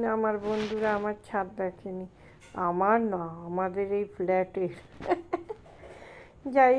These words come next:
হোক, ছাদে জলে আছে, একটুখানি এদিক ওদিক হলেই হয়েও ছিলাম, একটা নাচ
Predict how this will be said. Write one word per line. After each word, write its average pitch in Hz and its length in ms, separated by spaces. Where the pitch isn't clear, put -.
হোক, 302 200
ছাদে 240 400
জলে 208 400
আছে, 220 400
একটুখানি 277 840
এদিক 254 360
ওদিক 247 360
হলেই 240 380
হয়েও 208 440
ছিলাম, 240 400
একটা - 300
নাচ 202 320